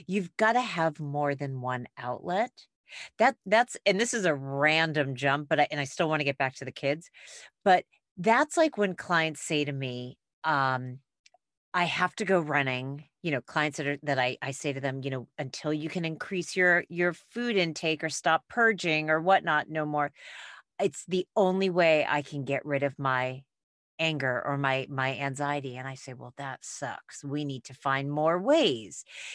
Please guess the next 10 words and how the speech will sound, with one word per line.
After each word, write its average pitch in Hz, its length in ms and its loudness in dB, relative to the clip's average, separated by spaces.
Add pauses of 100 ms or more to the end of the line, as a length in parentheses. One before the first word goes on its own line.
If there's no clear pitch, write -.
(160)
You 202 220 -6
cannot 262 480 0
have 196 280 0
one, 160 800 -2 (440)
one 220 460 2
coping 240 420 -2
skill 147 460 0
to - 120 -14
turn 381 420 -4
to 147 440 -4